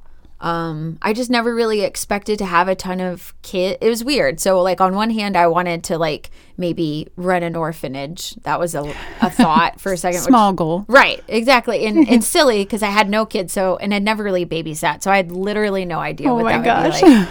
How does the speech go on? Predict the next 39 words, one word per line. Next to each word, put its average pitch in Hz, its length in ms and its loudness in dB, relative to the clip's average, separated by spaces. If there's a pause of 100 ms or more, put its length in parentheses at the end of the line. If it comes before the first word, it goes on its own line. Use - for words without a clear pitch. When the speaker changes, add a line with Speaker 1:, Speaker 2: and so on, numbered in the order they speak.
Speaker 2:
<laughs> - 100 -18
Did 226 180 4
you 247 100 6
see 262 200 6
a 247 60 8
Speaker 1:
Um, 175 80 0
Speaker 2:
picture 220 340 -2
somewhere, 202 540 -2
or? 196 60 0
Speaker 1:
I 285 120 6
read 302 240 2
Amy 269 280 0
Carmichael's 226 640 2
Speaker 2:
Yeah, 233 260 8
okay, 226 220 2
there 185 100 0
you 185 60 2
go. - 40 8
Speaker 1:
biography, 196 500 6
Speaker 2:
Yes. 196 400 2
Speaker 1:
and 196 140 -2
I 190 120 0
thought, 175 260 0
"This 220 180 -4
is 226 160 -4
wonderful. 196 580 0
She's 247 280 -4
Speaker 2:
Yes, 180 120 -6
Speaker 1:
incredible." 254 760 4
Speaker 2:
she's 220 160 -2
Speaker 1:
She, 196 60 -4
Speaker 2:
amazing. 180 560 -4
Speaker 1:
yes, 285 440 2
and 208 220 -2
so 214 340 4
I, 196 340 0
any, 349 460 4
any 339 340 2
good 233 480 6